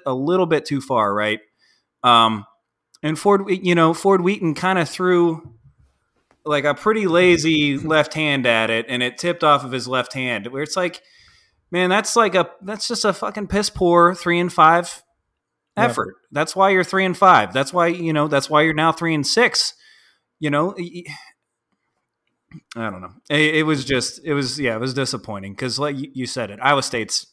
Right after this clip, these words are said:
Speaker 1: Iowa State's bad. I mean, I'm just sitting there watching the game, just talking about, and the, <laughs> you know, of course, the contrast. Um, and I did relegate our game to the, to the small screen, um, pretty, pretty quickly in this one. But you, you know, I, so I have two screens,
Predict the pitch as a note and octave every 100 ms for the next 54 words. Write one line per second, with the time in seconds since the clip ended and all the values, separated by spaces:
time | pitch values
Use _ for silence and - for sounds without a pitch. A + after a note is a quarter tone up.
0 | - D#3+ - G2+ - G2 F#2 F2 _ _
1 | _ _ - B2+ B2 C3 A#2+ - C3 A#2
2 | A2 G#2+ - G#2 G2+ G#2 G2 F#2+ A2+ -
3 | - A2+ G#2 G#2+ G#2 - - D3 D3+ D3
4 | B2+ - _ D#3 C#3 F3 - - - F3+
5 | D#3 C3+ F#3+ - C3+ D#3+ E3+ B2+ G#2+ G#2+
6 | - - _ _ - B2 A2 A2 G#2+ G#2+
7 | - D3 D#3+ D#3 C#3 C3+ B2 A#2+ A2+ A2+
8 | A2+ G#2+ B2 A2+ A2 G#2 A2+ - A2+ G#2+
9 | - G2+ G2 A2 _ - A2 G2+ G#2 -
10 | C#3+ B2 - F#3+ D#3+ D#3+ C3 C3 A2+ A2+
11 | - G#2+ A2+ E3+ F#3+ G3+ G3+ F3+ D#3 D3+
12 | F3 F3 - G#3 F#3 - G#3 - A#3 G#3+
13 | E3+